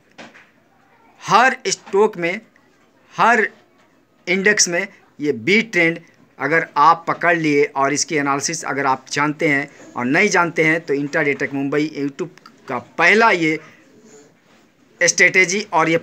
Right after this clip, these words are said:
पहला ट्रेंड है जो वी ट्रेंड को बताया। और इसके पीछे पीछे सभी लोग जानना शुरू कर दिए। दिन भर में आप इंट्राडे में छः बार कमाना चाहते हैं, ऑप्शन पुट कॉल में, अ, कमाना चाहते हैं छः बार, तो बी टेन को पकड़िए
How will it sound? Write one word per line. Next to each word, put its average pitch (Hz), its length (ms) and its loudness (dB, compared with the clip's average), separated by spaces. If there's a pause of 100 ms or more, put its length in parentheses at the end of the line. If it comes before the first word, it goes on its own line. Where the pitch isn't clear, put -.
पहला 226 260 4
ट्रेंड 185 360 0
है 170 80 4
जो 160 180 0
वी 165 200 0
ट्रेंड 170 260 -2
को 151 240 -2 (480)
बताया। 143 540 2 (260)
और 139 200 -2
इसके 139 200 -6
पीछे 165 320 -10
पीछे 143 260 -8
सभी 151 260 -4
लोग 131 240 -2
जानना 135 340 -2
शुरू 156 280 -6
कर 139 180 -6
दिए। 123 220 -8 (280)
दिन 185 240 -2
भर 180 140 0
में 175 100 0
आप 170 260 2 (120)
इंट्राडे 175 440 0
में 175 120 0
छः 175 200 -2
बार 175 160 0
कमाना 170 300 0
चाहते 175 300 0
हैं, 185 140 -2 (260)
ऑप्शन 170 360 0
पुट 185 240 -6
कॉल 175 220 2
में, 180 280 -4
अ, 185 200 -4
कमाना 175 320 -2
चाहते 175 280 -2
हैं 175 60 -6
छः 185 160 -2
बार, 190 180 0 (320)
तो 131 80 -8
बी 123 180 -2
टेन 170 240 -2
को 165 80 -6
पकड़िए 180 500 0